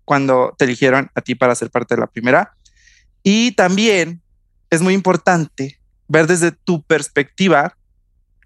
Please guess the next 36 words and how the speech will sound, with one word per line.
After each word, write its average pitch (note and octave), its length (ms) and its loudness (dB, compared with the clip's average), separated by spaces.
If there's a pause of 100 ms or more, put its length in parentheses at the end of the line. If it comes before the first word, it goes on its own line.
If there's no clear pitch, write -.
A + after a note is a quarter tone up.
(420)
qué A3+ 100 2
aptitudes G#3 880 -2 (640)
uno G3 360 2
de, F#3+ 220 0
bueno, D#3 300 -2 (400)
las C#3+ 300 2
dragas, E3+ 300 2
porque C#3 220 -4
iba C#3+ 80 4
a - 20 4
decir, D3 300 -2
uno A3 220 0
debe A3 220 0
tener C3+ 360 -2
como D3 220 0
drag, D#3 240 0
pero - 240 -6
pues - 100 -20
acuérdense D#3 320 -6
que A#2 140 -16
yo B2 120 -6
no B2+ 80 -2
hago C3 160 -2
drag, D3 180 -4 (420)
yo - 140 -2
nada D3+ 240 0
más F#3+ 320 -6
consumo. A#2 420 -6 (720)
¿Qué, A3 100 4 (360)
qué A#3+ 100 4
aptitudes A#3+ 680 0
debería F3+ 320 2
de E3 100 0
tener D#3+ 280 0
una E3 220 0
draga E3 460 0